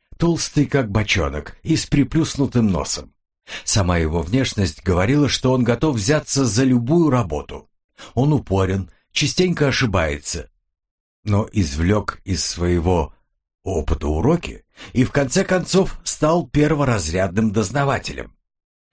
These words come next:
В карьере Барнек был полной противоположностью Корсо. Никаких геройских поступков или мрачных годов, проведенных в самых опасных бригадах.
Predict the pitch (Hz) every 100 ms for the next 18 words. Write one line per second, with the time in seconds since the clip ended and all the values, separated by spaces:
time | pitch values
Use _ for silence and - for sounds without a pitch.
0 | - - - - 85 85 107 101 76 78
1 | 80 113 123 82 101 98 - 127 143 139
2 | 123 - 110 95 85 87 82 85 - 87
3 | - 92 - 82 - - 62 - _ _
4 | _ - - 170 156 147 156 123 117 120
5 | 117 113 - 113 - 95 - - 131 -
6 | 113 - - - 131 113 104 104 - 107
7 | 90 73 76 80 110 127 - - 110 90
8 | 87 107 101 101 - - 101 113 110 -
9 | - 82 - - 76 71 107 101 78 -
10 | -